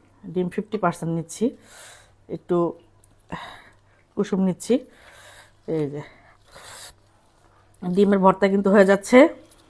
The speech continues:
এটা হচ্ছে ভাজা ডিম, পোচ ডিম। হ্যাঁ, এক কেজি লোকমা কিন্তু আজকে পোচ ডিম দিয়ে দিব।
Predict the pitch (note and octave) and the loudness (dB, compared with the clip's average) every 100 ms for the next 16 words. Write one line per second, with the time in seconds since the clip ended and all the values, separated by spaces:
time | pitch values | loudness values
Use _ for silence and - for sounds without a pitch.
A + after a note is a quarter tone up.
0 | _ - - - - _ F3+ F#3+ G3 G3 | _ -20 -20 -20 -20 _ 0 2 2 0
1 | D#3 F3 F#3+ E3+ C#3+ - - _ _ _ | 2 4 6 4 0 -8 -20 _ _ _
2 | _ F#3 F#3 E3 C#3+ - _ _ _ - | _ 0 0 0 -4 -6 _ _ _ -20
3 | _ _ _ - - _ - C4 E3+ - | _ _ _ -20 -20 _ -2 -2 -2 -6
4 | - F#3 - A#3 A#3+ A3+ A3 G#3+ F#3+ A3+ | -8 -8 -2 2 4 4 2 0 0 0
5 | F#4+ - - - - G#3 F#3+ G3+ G3+ G3 | -2 -2 -18 -18 -6 -6 0 2 4 2
6 | G3 F#3 C#3+ | 2 2 0